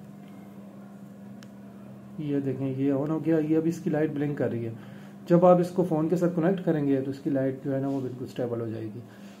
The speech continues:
It means कि ये connect हो चुका है, ठीक है। बहुत शुक्रिया एक दफ़ा फिर भाई का, बहुत शुक्रिया जिन्होंने इतनी अच्छी चीज़ भेजी।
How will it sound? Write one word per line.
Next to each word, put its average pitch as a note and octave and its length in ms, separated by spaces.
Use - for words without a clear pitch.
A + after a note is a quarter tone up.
It D3+ 120
means D#3 280
कि D3+ 80
ये D3 100
connect C#3 360
हो C3+ 180
चुका B2 260
है, A2+ 120
ठीक C#3+ 140
है। E3 60
बहुत D3+ 220
शुक्रिया E3+ 440
एक C3 160
दफ़ा C#3+ 200
फिर D#3 160
भाई C#3+ 180
का, D3 120
बहुत C#3 220
शुक्रिया C#3+ 300
जिन्होंने C#3 280
इतनी C#3 220
अच्छी - 180
चीज़ C3 260
भेजी। B2+ 360